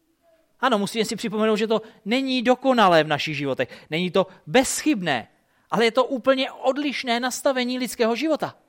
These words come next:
Je to úplně něco jiného, než to, co tady bylo předtím. Než jsme se stali křesťany,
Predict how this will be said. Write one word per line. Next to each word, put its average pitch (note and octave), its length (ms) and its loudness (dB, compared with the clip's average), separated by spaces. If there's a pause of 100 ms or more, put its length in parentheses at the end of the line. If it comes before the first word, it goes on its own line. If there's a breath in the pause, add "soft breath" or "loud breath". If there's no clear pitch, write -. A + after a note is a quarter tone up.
(1700 soft breath)
Je G#3 80 -2
to A3+ 120 2
úplně A#3+ 340 2
něco B3 260 -2
jiného, B3+ 500 0 (200 loud breath)
než G3+ 120 -4
to, C4 120 -2
co B3+ 140 -4
tady A#3+ 220 2
bylo B3 200 4
předtím. G3 640 -4 (1400 soft breath)
Než C3 120 -10
jsme F#3+ 100 -6
se G#3 140 -4
stali G3+ 280 -2
křesťany, A3 560 -8